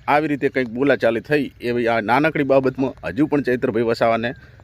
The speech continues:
જેલવાસ ભોગવવાનો વારો સદંતર ચાલી રહ્યો છે અને હજુ પણ જેલવાસ ભોગવી રહ્યા છે. તો મિત્રો, એ વાત, અ, વચમાં વિરોધ પણ થયો હતો.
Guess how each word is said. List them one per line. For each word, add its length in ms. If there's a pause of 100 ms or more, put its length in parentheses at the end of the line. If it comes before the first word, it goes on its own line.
જેલવાસ 1000
ભોગવવાનો 520
વારો 320 (720)
સદંતર 480
ચાલી 320
રહ્યો 220
છે 160 (680)
અને 100
હજુ 240
પણ 140
જેલવાસ 340 (100)
ભોગવી 280
રહ્યા 200
છે. 300 (600)
તો 60
મિત્રો, 400
એ 80
વાત, 360
અ, 360
વચમાં 440
વિરોધ 320
પણ 200
થયો 280
હતો. 260